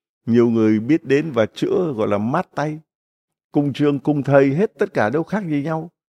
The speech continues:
Mà đâu phải bác sĩ nào cũng chữa giống bác sĩ nào đâu, phải không?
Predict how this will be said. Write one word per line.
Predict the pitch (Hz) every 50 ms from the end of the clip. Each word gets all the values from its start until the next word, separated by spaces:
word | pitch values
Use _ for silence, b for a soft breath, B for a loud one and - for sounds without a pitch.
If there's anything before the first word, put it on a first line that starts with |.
| _ _ -
Mà | 120 143
đâu | 170 160
phải | 147 107
bác | - 156 156
sĩ | - - 180 190
nào | 165 139 90
cũng | 143 135
chữa | - - 170 - 175 165 156 151
giống | 156 160 160 175
bác | 175 170 -
sĩ | - 165 175
nào | 175 147 113 120
đâu, | 135 151 160 180 185 _ _ _ -
phải | - -
không? | 143 160 170